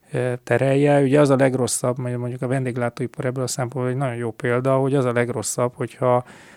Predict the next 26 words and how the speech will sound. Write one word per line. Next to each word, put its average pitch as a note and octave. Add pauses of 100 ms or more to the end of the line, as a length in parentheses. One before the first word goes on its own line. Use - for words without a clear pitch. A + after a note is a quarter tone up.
(160)
ha B2+
megengedő A#2
az A#2
adóhatóság, B2+
és A#2+
elnézi A#2
azt, A#2+
hogy, A#2+ (160)
ö, B2 (260)
hogy C#3
trükközés B2
van, C#3+
mert C#3
akkor B2+
így B2+
a B2 (360)
tisztességesen A#2+
működő, A#2+ (320)
magasabb B2
adókat A#2
megfizető B2
vállalkozások B2+
rosszabbul A#2+
járnak B2
azok, B2
a, B2